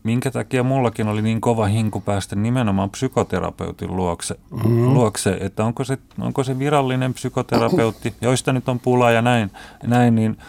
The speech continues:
Speaker 1: onko se ainoa tapa auttaa ihmisiä, uskotaanko me siihen vähän liikaa?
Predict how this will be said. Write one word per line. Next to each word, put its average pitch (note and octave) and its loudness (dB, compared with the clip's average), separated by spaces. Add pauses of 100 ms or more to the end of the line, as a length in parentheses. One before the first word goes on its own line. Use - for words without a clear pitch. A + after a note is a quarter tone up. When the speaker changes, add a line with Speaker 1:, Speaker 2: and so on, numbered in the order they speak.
(140)
Speaker 1:
onko B2 -4
se D#3+ -4
ainoa D3 2
tapa C3+ 4
auttaa C3+ 2
ihmisiä, G2+ 0
uskotaanko G2+ -2
me G#2 0
siihen G#2 0
vähän G#2+ 2
liikaa? A2 2